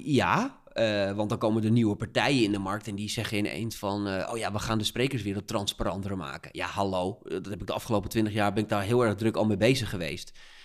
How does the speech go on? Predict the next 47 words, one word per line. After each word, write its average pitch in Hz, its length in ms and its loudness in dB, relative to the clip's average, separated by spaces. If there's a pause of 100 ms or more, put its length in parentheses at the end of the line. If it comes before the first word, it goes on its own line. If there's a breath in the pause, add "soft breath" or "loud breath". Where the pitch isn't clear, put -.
(140 loud breath)
En, 104 340 0
maar 113 160 -2
zolang 117 440 2
de 110 100 0
Jort 110 200 2
Kelders 107 600 0
en, 104 420 -4
eh, 92 260 -8
dat 110 140 -6
soort - 120 -10
types 107 200 -8
blijven 101 360 -2
roepen 120 320 0
van, 98 180 -4
"Ja, 85 120 -6
ik 110 80 -10
heb - 120 -12
slechte - 300 -6
ervaringen 98 500 -4
met 95 140 -4
bureaus." 101 580 -2 (520 loud breath)
Eh, - 140 -6 (380)
maar - 100 -8
ja, - 120 -6
er - 60 -10
zijn 107 140 -2
ook 110 120 0
een 120 60 2
hele 104 220 0
hoop 95 260 0
bureaus. 104 640 2
Noe-, 123 300 4
eh, - 80 -6 (520 loud breath)
ik 113 160 -6
denk 123 140 6
dat 117 100 4
zelfs 113 180 0
Speakers 127 320 -2
Academy, 110 260 0
want 107 100 0
daar 107 100 -2
wordt, 110 220 -4
die 110 200 -4
naam 110 160 4
wordt 104 140 -4
vaak 107 240 0
genoemd. 113 440 2